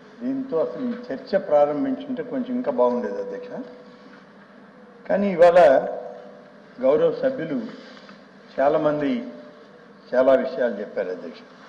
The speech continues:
కానీ సభ్యులు అడిగిన ప్రశ్నలు కానీ, నేను చెప్పబోయే సమాధానాలు కానీ, వినడానికి అవసరమైన శాస-, మండలి సభ్యులు వాళ్ళు ఎవరు ఇక్కడ లేరు అధ్యక్ష.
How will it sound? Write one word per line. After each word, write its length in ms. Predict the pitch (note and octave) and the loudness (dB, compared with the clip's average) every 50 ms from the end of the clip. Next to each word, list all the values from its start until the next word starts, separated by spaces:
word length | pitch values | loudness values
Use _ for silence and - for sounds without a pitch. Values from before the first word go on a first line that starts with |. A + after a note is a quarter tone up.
| - - - - - - - - - - - - - - - - - - - | -20 -20 -20 -20 -20 -20 -20 -20 -20 -20 -20 -20 -20 -20 -20 -20 -20 -12 -2
కానీ 500 | - D3 E3 F#3+ G3 F3 C#3+ C3+ D3 - - - - - - - - - - - - - - - - - - - - - - - - - - - - | 0 2 2 4 2 2 0 0 -2 -4 -10 -12 -14 -16 -16 -16 -20 -20 -20 -20 -20 -20 -20 -20 -20 -20 -20 -20 -20 -20 -20 -20 -20 -20 -20 -20 -12
సభ్యులు 440 | - - C3+ C#3+ C#3 F#3+ A3 G#3 G#3 | 0 2 2 2 4 2 6 8 8
అడిగిన 320 | G3 F3+ F#3+ F#3 G3 F#3 | 8 6 4 0 0 0
ప్రశ్నలు 460 | - - C#3 B2+ - - - E3+ E3 | -2 -2 -4 -6 -4 -4 -8 -6 0
కానీ, 340 | D#3 D#3+ D3+ D3 D#3+ F#3 - - - - - - - - - - - - - - - - - | 2 4 4 4 2 -4 -8 -8 -12 -16 -18 -20 -20 -20 -20 -20 -20 -20 -20 -20 -16 -10 -8
నేను 220 | C3+ C#3 C#3 B2+ - C3 | -6 -6 -6 -4 -4 -4
చెప్పబోయే 500 | A#2 - D3 D3+ D3 E3 E3 D#3+ D#3+ C#3+ | -4 -4 -6 -2 2 2 4 4 2 2
సమాధానాలు 760 | - - B2 A#2+ C3+ C#3+ C#3+ C#3+ D3+ D3 C#3+ C#3+ C#3+ C3+ B2+ | 0 -2 -4 -2 -2 -2 2 2 2 2 4 2 0 0 0
కానీ, 340 | B2 C3+ C3 C3 D#3 - - - - - - - - - - - - - - | -2 -2 -2 -2 -4 -8 -10 -14 -20 -20 -20 -20 -20 -20 -20 -20 -20 -20 -16
వినడానికి 800 | - B2+ D3+ E3 F#3 G3 G#3 G#3 G#3+ G#3 G#3 G#3 G#3 G3+ G3 G3 | -8 -8 -2 2 4 8 8 10 8 8 6 2 0 -2 2 2
అవసరమైన 680 | F#3 D#3+ D#3+ F3 D#3+ - F3+ E3+ E3 E3 D#3+ D#3 D3+ D3 B2+ - | 4 6 6 4 4 2 0 0 0 -2 -2 -4 -4 -6 -4 -2
శాస-, 600 | C#3+ C3+ - - - - - - - - - B2+ | 0 0 0 -2 -6 -16 -18 -20 -20 -14 -10 -8
మండలి 320 | C#3 D3 D3+ D#3 D3+ C3+ - | -6 -4 -4 -4 -6 -6 -4
సభ్యులు 440 | - C3 B2+ C#3 D3+ D3 C#3+ B2 A#2 - - - - - - - - - | -4 -6 -4 -6 -8 -8 -8 -8 -8 -12 -18 -20 -20 -20 -20 -20 -20 -12
వాళ్ళు 200 | - B2 A#2 A2+ | -10 -10 -6 -6
ఎవరు 200 | A#2 A#2+ C#3 C#3+ | -6 -6 -6 -6
ఇక్కడ 200 | C#3+ - - B2+ | -8 -10 -10 -14
లేరు 300 | A2+ G#2 A2 B2 C#3+ C#3 | -12 -10 -6 -6 -4 -4
అధ్యక్ష. 320 | B2+ G#2+ F#2+ F#2 F2+ - | -6 -8 -8 -14 -16 -18